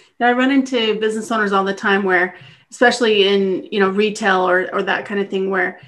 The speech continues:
they've built this company, they've worked for forty years, and they're like, "Oh, I'll retire when I'm this age."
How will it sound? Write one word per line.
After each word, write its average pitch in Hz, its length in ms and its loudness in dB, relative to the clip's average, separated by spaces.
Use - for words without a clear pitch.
they've 202 180 -2
built 233 200 2
this 214 180 -2
company, 208 760 -2
they've 202 200 -2
worked 196 220 -2
for 214 140 -10
forty 214 340 -2
years, 202 480 0
and 196 120 0
they're 202 140 -2
like, 196 180 -2
"Oh, 233 120 0
I'll 226 180 2
retire 233 320 -2
when 214 120 -4
I'm 202 140 -2
this 202 220 -6
age." 196 340 -4